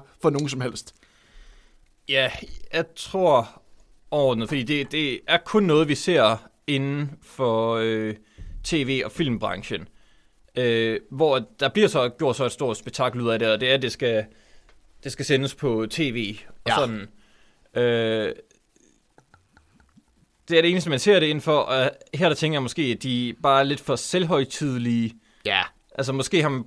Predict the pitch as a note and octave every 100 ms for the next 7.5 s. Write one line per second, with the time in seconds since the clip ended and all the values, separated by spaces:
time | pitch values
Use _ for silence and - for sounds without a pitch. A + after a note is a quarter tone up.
0 | _ C#3+ C#3+ D3 D3+ C#3 D3 F3 - B2
1 | A#2+ A2 B2 - D3+ D3+ D#3+ C#3+ C3+ C#3
2 | C3 D3+ C#3+ B2 C#3 C3 - D3+ D3 D3
3 | G2 A2 A2 - F#3 D3+ A#2 G#2+ - -
4 | F3+ E3 A#2+ A2+ B2 A#2+ A#2 A2+ A2 -
5 | C3+ C#3 C#3+ C#3 C3+ B2 - _ - -
6 | _ _ _ _ _ _ _ _ _ -
7 | B2 B2 B2 B2 A#2+